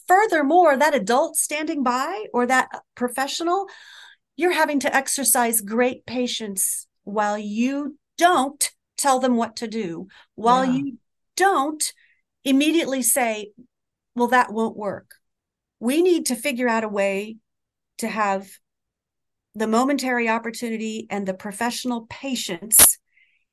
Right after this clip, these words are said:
Speaker 1: and time, which we don't have a lot of time, let's be honest
Speaker 2: No.
Speaker 1: about that,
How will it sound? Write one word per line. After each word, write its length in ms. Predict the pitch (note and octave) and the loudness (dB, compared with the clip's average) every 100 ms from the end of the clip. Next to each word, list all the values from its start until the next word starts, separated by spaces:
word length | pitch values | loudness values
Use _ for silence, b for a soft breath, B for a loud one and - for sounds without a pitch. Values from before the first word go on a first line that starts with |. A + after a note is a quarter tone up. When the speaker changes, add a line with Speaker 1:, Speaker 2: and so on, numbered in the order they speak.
| - | -6
Speaker 1:
and 240 | G#3+ G#3+ | -4 -4
time, 640 | - B3 B3+ D#3+ F#3+ A3+ A3 | -6 -4 -2 -2 -4 -8 -8
which 240 | A3+ A3+ | -8 -6
we 60 | G3+ | -4
don't 200 | A#3+ A3 | -4 -2
have 140 | A3+ | -4
a 40 | G#3+ | -2
lot 240 | G#3 G#3+ | -2 -2
of 240 | G#3 A#3+ - | -4 -6 -8
time, 360 | - E3 F#3+ | -12 -10 -8
let's 260 | G3+ G3 - | -6 -2 -2
be 160 | G3 | -2
honest 420 | F3 A3+ - - D#3+ | -2 -2 -2 -4 -2
Speaker 2:
No. 40 | |
Speaker 1:
about 260 | F#3 F3+ - | 0 -2 -2
that, 280 | F#3 G3 | 0 0